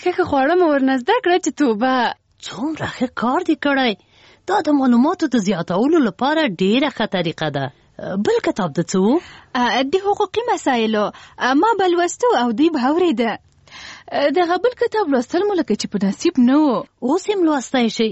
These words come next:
Speaker 2: هر څه په خپل ځای دي. د مخکې نه باید ښه شي.
Speaker 3: اوس به لا ښه شي.
Speaker 2: هو، خو ستا د درس ورکولو طریقه هم ډېره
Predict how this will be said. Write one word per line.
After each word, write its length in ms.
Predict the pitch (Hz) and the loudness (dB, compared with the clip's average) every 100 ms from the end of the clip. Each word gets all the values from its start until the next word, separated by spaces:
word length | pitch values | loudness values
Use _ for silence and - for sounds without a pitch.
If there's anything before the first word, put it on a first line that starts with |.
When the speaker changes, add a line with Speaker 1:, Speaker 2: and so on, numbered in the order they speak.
| - - | -4 -6
Speaker 2:
هر 220 | 320 392 | -4 -4
څه 180 | - 427 | -4 -4
په 60 | 415 | -4
خپل 340 | - 392 311 277 | -2 0 0 2
ځای 200 | 294 240 | 0 0
دي. 120 | 254 - _ _ _ _ - | -2 -4 _ _ _ _ -4
د 80 | 170 | 0
مخکې 340 | 170 269 - 415 | 2 0 -2 0
نه 60 | 370 | 2
باید 220 | 214 180 - | 0 -2 -4
ښه 120 | - 392 | -4 -4
شي. 360 | - 302 151 - - - | 0 0 0 -10 -16 -2
Speaker 3:
اوس 440 | 233 233 - 415 480 | -2 0 0 -2 -2
به 60 | 381 | 0
لا 100 | 294 453 - | 2 0 -2
ښه 100 | 480 | -4
شي. 340 | - 269 202 - - | 0 0 -2 -10 -4
Speaker 2:
هو، 400 | 269 392 220 156 - | 0 2 2 -2 -2
خو 120 | 226 | -6
ستا 160 | - 359 | -2 -2
د 80 | 339 254 | 0 0
درس 160 | 226 - | -2 -2
ورکولو 500 | 185 - 185 294 381 196 | -4 -2 0 2 2 0
طریقه 340 | 156 165 214 330 | -4 -4 -2 0
هم 120 | 277 | 2
ډېره 260 | 185 233 | 2 2